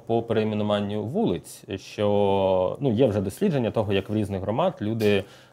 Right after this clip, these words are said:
голосували за перейменування вулиці. Ми бачимо, що ці перейменування часто є такими нейтральними. Да? Люди там, е,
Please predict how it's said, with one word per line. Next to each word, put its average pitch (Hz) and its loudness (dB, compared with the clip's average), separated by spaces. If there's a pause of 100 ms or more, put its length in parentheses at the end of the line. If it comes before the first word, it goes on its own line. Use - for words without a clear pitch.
голосували 107 4
за 101 -4
перейменування 104 -2
вулиці. 254 -2
Ми 240 -6
бачимо, 269 -2
що - -6
ці 202 -6
перейменування 175 0
часто 151 -2
є 135 0
такими 123 -4 (340)
нейтральними. 107 2
Да? 117 4
Люди 113 0
там, 90 -6
е, 101 -6